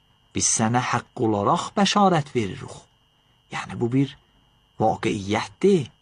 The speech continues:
haqqıdır. "Fəla təkun minəl qanitin." Pəs ümidsizlərdən olma, məyus olma, ümidi və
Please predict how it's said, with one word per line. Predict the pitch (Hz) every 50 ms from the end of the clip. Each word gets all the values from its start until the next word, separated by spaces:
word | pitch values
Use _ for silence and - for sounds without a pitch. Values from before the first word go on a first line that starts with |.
| _ _ _ _ -
haqqıdır. | - - - - _ _ - 196 226 214 247 226 208 180 139 123 - _ _ _ _ _ _ _ _ _ _ _ _ - - -
"Fəla | - 127 123 120 139 160 180 202
təkun | 196 - - 220 - - 220 220 220 214 208
minəl | 202 196 190 185 175 160 - 170
qanitin." | 165 156 147 143 131 117 - - 123 107 98 90 95 - - _ _ _ _ _ _ _ _ _ _ _ _ _ _ _ _ _ _
Pəs | - - - - - - - _ _ _ -
ümidsizlərdən | 143 135 135 131 123 - - - - - 127 113 110 120 120 113 101 87 92 - 123 143 131
olma, | 123 139 160 185 208 214 175 - - - _ _ _ _ _ _ _ _ _ _ _ _
məyus | - - - - - - 101 117 - -
olma, | 147 180 202 220 220 190 143 110 - _ _ _ _ _ _ _ -
ümidi | 139 135 131 127 117 101 113
və | 101 104 127